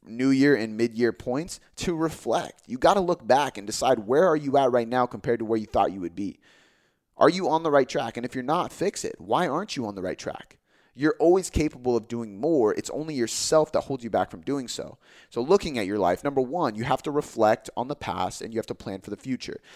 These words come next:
Number two, you have achievements, uh, achievements that you have made. Reflect on those. What achievements are those? What achievements do you wanna make in the future? Number three, what went well? Make sure that you are repeating that thing.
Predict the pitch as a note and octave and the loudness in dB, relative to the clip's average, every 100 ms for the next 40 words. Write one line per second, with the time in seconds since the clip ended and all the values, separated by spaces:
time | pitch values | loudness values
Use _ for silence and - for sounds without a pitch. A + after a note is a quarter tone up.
0 | - - A2+ - G3 F#3 C#3 C3 A2+ - | -18 -8 -6 -4 -6 -2 6 8 6 2
1 | G#2+ - - G3 F3+ C#3 - - A2+ - | -2 -2 -6 -4 -4 -6 -8 0 0 0
2 | E3 D#3 - G#2+ C3 A#2+ A2 D3+ B2+ F2 | -8 -10 -2 -2 2 0 2 4 2 0
3 | G2+ - C3+ - A#2 F2 - - A2+ B2+ | -8 0 0 0 -6 -6 -12 -12 0 2
4 | D#3 - D#3+ C#3 C#3 - _ A2 C#3 B2+ | 4 0 -10 -8 -10 -10 _ 4 4 4
5 | G#2+ - - - _ _ - _ C#3 C#3+ | -2 -4 -14 -20 _ _ -20 _ 0 0
6 | - D#3+ D#3 - C#3+ C3+ C3 A#2+ A#2 A2 | -2 -4 -6 -6 -2 -2 0 0 -2 -8
7 | - C#3+ - E2+ G#2+ A#2 - D#3+ E3+ A2+ | -4 -6 -4 -8 -8 -10 -8 2 4 4
8 | - - _ G#2+ B2 E3 - C3+ D#3+ G2 | -2 -20 _ 0 4 4 4 -2 -4 -2
9 | F#2 A#2+ G2 - _ _ G2 A#2 D#3 - | 4 6 6 -2 _ _ -6 2 2 2
10 | E3 D3 B2+ C3 A#2+ G#2+ - - D3+ C#3 | 2 2 2 2 2 2 0 0 0 -4
11 | C3 A#2 A2 - A#2+ G2 - | -2 4 4 2 -4 -6 -10